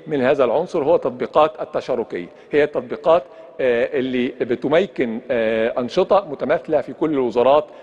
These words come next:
زي، آه، مثلًا الموارد البشرية، آه، أو التراسل أو، آه، إدارة المشروعات أو غيرها.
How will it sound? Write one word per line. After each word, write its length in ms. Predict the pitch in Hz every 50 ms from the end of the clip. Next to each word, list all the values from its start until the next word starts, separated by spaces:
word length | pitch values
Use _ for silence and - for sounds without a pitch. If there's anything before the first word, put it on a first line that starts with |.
| - -
زي، 420 | - 139 147 151 160 151 139 131 -
آه، 260 | - 131 123 123 120
مثلًا 600 | 120 131 131 123 - 139 123 117 117 120 120 -
الموارد 320 | - 117 131 135 143 131 123
البشرية، 680 | 120 110 117 95 - 113 120 135 139 139 135 131 131 - - - - - -
آه، 120 | - 117
أو 420 | - - 139 139 143 143 - -
التراسل 640 | 120 - - 139 117 127 151 143 - 165 156 131 -
أو، 300 | - 135 135 139 135 131 - - - - - -
آه، 240 | - 127 120 - 131
إدارة 300 | 123 143 139 135 - 120
المشروعات 600 | 113 117 110 - - - 113 120 131 135 135 135 - -
أو 260 | 127 127 120 101 87
غيرها. 300 | 82 80 80 82 -